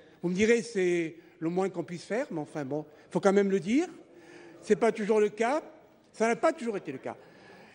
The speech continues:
Mais surtout leur engagement profond et leur fougue pour défendre les idées qui sont les nôtres aujourd'hui et qui doivent être défendues. Enfin, je voudrais envoyer un salut amical à Erwan Binet, qui vient de nous appeler à l'instant,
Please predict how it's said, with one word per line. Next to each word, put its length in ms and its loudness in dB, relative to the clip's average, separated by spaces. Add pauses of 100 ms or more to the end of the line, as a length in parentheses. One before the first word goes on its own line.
Mais 160 6
surtout 520 2
leur 240 0
engagement 680 -4
profond 640 -6 (380)
et 80 6
leur 140 2
fougue 460 0 (760)
pour 160 2
défendre 500 0
les 220 -4
idées 340 -2 (260)
qui 100 -4
sont 180 -2
les 100 4
nôtres 260 2
aujourd'hui 520 -2 (240)
et 60 2
qui 100 0
doivent 220 2
être 140 2
défendues. 560 -8 (680)
Enfin, 320 4
je 100 -2
voudrais 520 2 (760)
envoyer 340 4
un 60 0
salut 260 0
amical 540 0
à 200 2
Erwan 300 -2
Binet, 360 -2
qui 120 -12
vient 180 0
de 160 -2
nous 220 -4
appeler 220 -4
à 80 0
l'instant, 500 -4